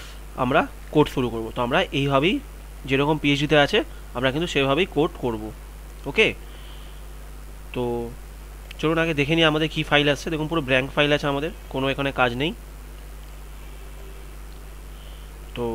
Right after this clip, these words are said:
আমরা শুরু করা যাক, চলুন। আগে আমি define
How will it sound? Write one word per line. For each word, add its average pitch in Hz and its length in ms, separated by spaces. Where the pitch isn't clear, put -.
আমরা 139 160
শুরু 135 180
করা 117 200
যাক, 113 100
চলুন। 117 200
আগে 131 220
আমি 139 80
define 139 220